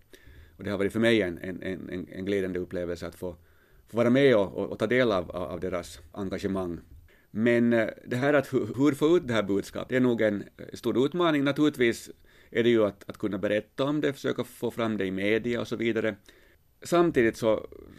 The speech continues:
vet jag som, som biskop, när vi uttalar oss, till exempel då biskoparna i olika etiska frågor, rättvisefrågor, så får vi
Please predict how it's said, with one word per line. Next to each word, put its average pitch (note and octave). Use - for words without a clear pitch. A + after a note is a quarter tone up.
vet C3
jag C3+
som, C3+
som C#3
biskop, C#3+
när C3
vi B2+
uttalar B2+
oss, -
till -
exempel G#2
då B2
biskoparna G#2+
i F2+
olika G#2
etiska A2+
frågor, G2+
rättvisefrågor, G2
så G#2+
får C3+
vi D3